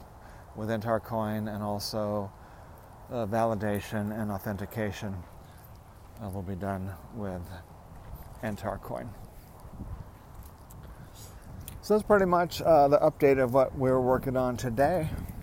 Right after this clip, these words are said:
Um, the Corey Chambers team, Realty Source Incorporated, is soon going to be called Entar Real Estate. So that's coming up soon. That'll be exciting,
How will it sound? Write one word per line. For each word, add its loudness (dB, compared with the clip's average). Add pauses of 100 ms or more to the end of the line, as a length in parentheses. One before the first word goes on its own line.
(1080)
Um, 0
the -4
Corey 2
Chambers -2
team, -4 (120)
Realty -2
Source -2
Incorporated, 0 (760)
is -2
soon 0
going 2
to -2
be 0
called 2
Entar 0
Real 0
Estate. -2 (1160)
So -8
that's -8
coming -2
up -2
soon. 0 (1300)
That'll -2
be -2
exciting, 0